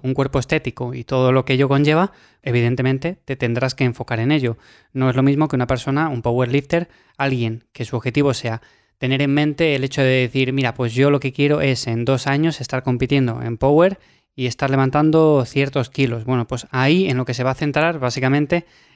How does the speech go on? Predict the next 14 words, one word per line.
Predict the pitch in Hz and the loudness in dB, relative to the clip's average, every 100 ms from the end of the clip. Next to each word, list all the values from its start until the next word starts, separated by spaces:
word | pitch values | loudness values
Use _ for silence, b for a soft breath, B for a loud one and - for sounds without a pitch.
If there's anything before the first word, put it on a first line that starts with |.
| b | b
es | 170 185 - | 0 0 -2
en | 147 139 | -2 0
mejorar | 131 - 131 156 160 _ | 0 0 0 0 -2 _
ciertos | - 135 131 131 | -2 -2 0 -4
patrones | - 123 127 123 123 | -4 -4 -2 0 2
motores, | 120 131 170 175 175 - b b b | 0 2 2 2 0 -4 b b b
mejorar | 123 120 120 117 | -8 -4 -2 -2
dichas | 120 - 123 | -4 -4 -2
marcas, | 156 160 - 165 - | 0 0 -2 -4 -4
mejorar | 127 - 123 127 - b b | -10 -4 -4 -4 -10 b b
cómo | - 143 135 | 0 2 2
hacer | 139 | 0
el | 123 | 0
movimiento, | 120 123 127 160 165 165 165 | 2 2 4 4 4 4 2